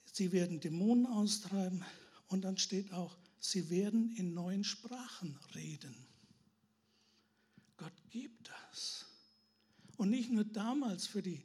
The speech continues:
Apostel. Es hat mich, äh, nach der Predigt am, äh,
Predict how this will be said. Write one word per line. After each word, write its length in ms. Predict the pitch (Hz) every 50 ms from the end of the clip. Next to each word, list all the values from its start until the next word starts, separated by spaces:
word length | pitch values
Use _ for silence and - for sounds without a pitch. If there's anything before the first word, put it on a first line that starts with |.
| - - _ - - - _ _ _ -
Apostel. 640 | - - - - - 240 262 - - - - 185 151 - - - - - - - _ _ _ _ _ _ _ _ _ _ - - _ _ _ _ _ _ _ _ _ _ _ _ _ _ _ _ _ _ - -
Es 140 | 262 - -
hat 160 | 214 208 277
mich, 340 | 285 214 208 - - - - 427 349
äh, 280 | 208 196 185 185 190 180 - -
nach 240 | 196 185 196 202 190
der 160 | - 220 180
Predigt 580 | - - 226 208 220 214 233 208 - - -
am, 400 | 269 226 180 180 180 180 180 175
äh, 240 | 170 165 165 165 156